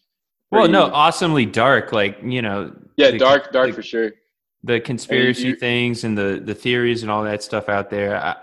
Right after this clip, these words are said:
Speaker 1: I, I love learning about new stuff like that, man. It's, it's crazy what,
Speaker 2: Definitely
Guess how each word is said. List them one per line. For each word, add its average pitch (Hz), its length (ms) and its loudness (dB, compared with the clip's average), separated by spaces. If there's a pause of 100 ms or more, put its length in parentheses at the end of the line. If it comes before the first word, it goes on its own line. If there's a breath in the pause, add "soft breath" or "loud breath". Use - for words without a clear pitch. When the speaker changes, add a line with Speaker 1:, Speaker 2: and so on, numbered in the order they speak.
Speaker 1:
I, 107 260 -4
I 104 100 -6
love 113 320 -4
learning 113 220 -2
about 101 260 -4 (240)
new 110 160 -8
stuff 104 300 -8
like 87 220 -8
that, 95 220 -10
man. 98 260 -12
It's, - 260 -18 (260 soft breath)
it's - 80 -20
crazy 127 300 -2
what, 123 160 2
Speaker 2:
Definitely 113 180 -2